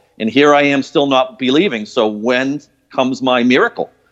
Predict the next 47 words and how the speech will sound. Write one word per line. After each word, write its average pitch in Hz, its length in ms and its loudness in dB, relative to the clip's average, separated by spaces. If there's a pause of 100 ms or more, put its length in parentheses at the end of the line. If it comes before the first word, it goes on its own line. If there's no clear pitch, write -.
(300)
You've 127 160 2
already 165 360 4
admitted, 165 280 -2
like, 147 160 -2
you 143 300 -8
can't 180 400 -2
now 151 200 0
go 143 120 2
back 156 220 0
and 139 80 -12
say, 143 120 -4
"Well, 135 180 -2
you 131 160 -10
should 131 220 -8
believe 131 240 -4
without 123 220 -2
the 123 60 -8
miracle." 156 320 -2
You've 135 160 -2
already 160 240 0
admitted 147 340 -8 (300)
that 143 160 -2
that's 151 220 -2
part 156 260 0
of 147 60 0
the, 135 100 -4 (120)
the - 60 -6
process. 160 520 -4 (400)
Some 139 200 -2
people 165 240 -2
get 156 120 2
a 156 40 2
miracle. 180 440 -2 (380)
So 143 200 2
if 139 100 0
here 196 180 4
I 185 100 2
am, 180 220 2 (100)
<laughs> 147 120 -12
it's 147 460 -6
been 170 180 2
this 151 160 0
long 170 280 4
and 143 80 0
I'm 139 100 0
not 160 180 2
believing, 135 520 -4